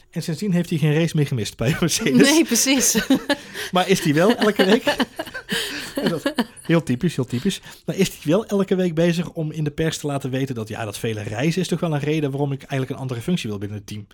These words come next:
Speaker 1: Dus met andere woorden, als je dat een beetje bij elkaar, als je dat naast elkaar zet,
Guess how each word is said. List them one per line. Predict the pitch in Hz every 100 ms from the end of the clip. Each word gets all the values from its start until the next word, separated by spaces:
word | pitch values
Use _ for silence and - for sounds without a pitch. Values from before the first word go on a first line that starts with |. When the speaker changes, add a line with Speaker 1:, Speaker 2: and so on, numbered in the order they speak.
| _ _ _ _ _
Speaker 1:
Dus | -
met | 170
andere | 247 208 170
woorden, | 247 202 131
als | 175
je | 180
dat | 170
een |
beetje | 175 170 151
bij | 151
elkaar, | 147 175 151
als | 151 -
je |
dat | 147
naast | 165 151
elkaar | - 240 190
zet, | 107